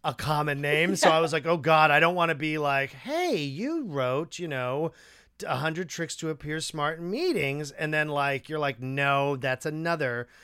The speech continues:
Speaker 1: I'm also realizing, and I didn't realize, it's so funny. I guess you and I also both got married within a year of each other.
Speaker 2: Mm.
Speaker 1: Um, but also you're a Gen Xer.
Speaker 2: I am.
Speaker 1: And I have to say that I thought you were, like,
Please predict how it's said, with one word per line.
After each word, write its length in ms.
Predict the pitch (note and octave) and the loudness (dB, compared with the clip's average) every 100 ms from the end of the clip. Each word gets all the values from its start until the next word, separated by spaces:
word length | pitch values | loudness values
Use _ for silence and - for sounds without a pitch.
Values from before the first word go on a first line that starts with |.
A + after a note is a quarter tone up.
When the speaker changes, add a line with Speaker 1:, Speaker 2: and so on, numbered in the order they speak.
| - - - | -20 -20 -6
Speaker 1:
I'm 160 | B3 A#3+ | -4 -2
also 400 | A3+ D#4+ - F#4 | 0 -2 -2 -4
realizing, 840 | B3 G#3+ F#3 E3 D#3+ D3+ E3 E3 - | -2 0 0 0 0 -4 -6 -8 -8
and 120 | E3+ | -6
I 100 | E3 | -4
didn't 280 | D3+ G3+ A#3 | -2 -2 -2
realize, 760 | F3 D#3+ D3 C#3 C3 C3 C#3+ - _ _ - - - | -4 -2 0 0 0 -2 -6 -12 _ _ -20 -20 -16
it's 140 | C#3+ | -8
so 100 | - | -6
funny. 360 | G3+ G3 G#3+ C#3 | -6 -4 -2 -2
I 40 | |
guess 280 | A#2 D#3 - | -2 -6 -6
you 180 | C#3 F#3+ | -4 -2
and 80 | A3 | -2
I 200 | F#3+ D#3+ - | -4 -6 -4
also 320 | C#3 D#3+ D3+ | -4 -4 -6
both 340 | G#2+ B2+ D#3 | -4 -4 -2
got 160 | F#3 F3 | -2 -4
married 280 | D#3 C#3+ C#3 | -2 -4 -4
within 240 | A#2+ C3 | -4 -6
a 20 | B2 | -6
year 260 | A#2 G#2+ | -6 -8
of 120 | F#2+ | -8
each 180 | F#2+ - | -12 -12
other. 240 | F#2 E2 G#2 | -14 -12 -8
Speaker 2:
Mm. 420 | B3+ A#3+ F3+ F3 _ _ _ _ _ | -6 -6 -8 -14 _ _ _ _ _
Speaker 1:
Um, 400 | D#3 D3+ D3+ D#3 - | 0 2 2 0 -6
but 160 | D3 - | -8 -6
also 280 | E3+ A#3 C#4 | -2 -2 -2
you're 280 | A#3 C#3+ E3 | -6 -4 -2
a 60 | G3 | -4
Gen 280 | C#3 D#3 | -4 -4
Xer. 540 | G3+ D#4 - C#3+ G2 F#2 _ _ | -4 -4 -6 -8 -10 -14 _ _
Speaker 2:
I 100 | - | -4
am. 500 | C4+ F4+ A4 G#3+ F3 - _ _ - | -2 -2 -2 -4 -8 -20 _ _ -2
Speaker 1:
And 360 | F3 F3 F3 - | 2 2 2 0
I 180 | D#3 E3 | 0 2
have 200 | A3+ - | 2 0
to 80 | F4 | -6
say 380 | - G3+ G3+ | 0 0 0
that 200 | F#3 F3 - | -4 -8 -8
I 300 | A3+ A3+ C4 | -4 -4 -4
thought 460 | A#3 - A3+ - - | -6 -6 -4 -6 -8
you 240 | G#3 D#3 A#2 | -14 -10 -8
were, 200 | A2 A2 | -6 -6
like, 380 | A3 C3+ - | -6 -8 -10